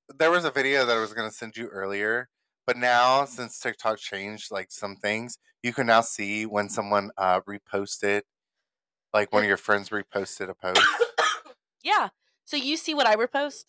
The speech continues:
Speaker 1: Yeah. So when I was, like, scrolling through, I was like, "Oh my God,
Speaker 2: And you were
Speaker 1: Alyssa
Speaker 2: gonna
Speaker 1: would
Speaker 2: send it
Speaker 1: really
Speaker 2: to
Speaker 1: love
Speaker 2: me?
Speaker 1: this one," and I was gonna
Speaker 2: <laughs>
Speaker 1: send it to you. And then I was like, "Oh, she already watched it." So I'd get that response back.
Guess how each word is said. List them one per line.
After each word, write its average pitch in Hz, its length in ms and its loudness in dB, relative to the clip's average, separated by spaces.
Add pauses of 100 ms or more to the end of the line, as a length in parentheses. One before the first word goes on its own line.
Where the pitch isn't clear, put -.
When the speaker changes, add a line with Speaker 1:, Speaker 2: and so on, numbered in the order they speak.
Speaker 1:
Yeah. 190 400 8 (100)
So 190 360 6
when 170 140 8
I 170 100 10
was, 180 120 6
like, 175 160 4
scrolling 175 340 2
through, 196 160 4
I 190 60 8
was 190 100 2
like, 214 180 -2 (180)
"Oh 220 200 6
my 220 160 4
God, 214 400 4
Speaker 2:
And 269 120 2
you 294 100 2
were 302 80 2
Speaker 1:
Alyssa 202 140 2
Speaker 2:
gonna 196 140 2
Speaker 1:
would 196 100 2
Speaker 2:
send 185 140 2
it - 20 8
Speaker 1:
really 202 200 6
Speaker 2:
to 214 60 2
Speaker 1:
love 196 180 8
Speaker 2:
me? 415 80 4
Speaker 1:
this 208 140 6 (140)
one," - 80 8
and - 80 6
I - 260 8
was - 80 4 (120)
gonna - 180 4
Speaker 2:
<laughs> 698 80 6
Speaker 1:
send 208 180 6
it 247 80 0 (100)
to 185 80 -2
you. 143 260 0 (360)
And 302 100 2
then 269 80 6
I 254 60 8
was 233 140 4
like, 160 260 6 (140)
"Oh, 135 380 6
she 143 220 -2
already 143 220 2
watched 131 480 2
it." 113 300 -2
So 156 100 4
I'd 139 240 6
get 156 180 0
that 139 200 6
response 135 560 2
back. 117 300 8